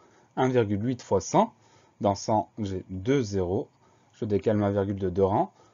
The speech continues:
Je la décale d'un rang, ça fait dix-huit virgule zéro. De deux rangs, ça fait cent quatre-vingts virgule zéro, donc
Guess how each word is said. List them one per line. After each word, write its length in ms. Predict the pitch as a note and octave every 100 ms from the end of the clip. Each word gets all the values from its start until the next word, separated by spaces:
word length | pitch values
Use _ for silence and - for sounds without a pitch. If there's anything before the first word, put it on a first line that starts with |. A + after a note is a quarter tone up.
| _ -
Je 140 | -
la 120 | G#2
décale 340 | G2 G2 G#2 G#2+
d'un 140 | G#2
rang, 120 | G#2+
ça 140 | G#2 -
fait 160 | F#2+
dix-huit 300 | F#2 B2+ C#3
virgule 380 | A#2+ G2+ G2 F2+
zéro. 380 | F2+ F#2 C3 G3+ - - _ _
De 120 | G#2+
deux 120 | F#2+
rangs, 180 | F2 A#2
ça 100 | -
fait 140 | - G2
cent 200 | - B2
quatre-vingts 520 | A#2+ - G2+ G2+ G2
virgule 320 | G2 C3 B2+
zéro, 300 | F#2+ F2+ A#2+
donc 400 | C#3 E3+ A3 -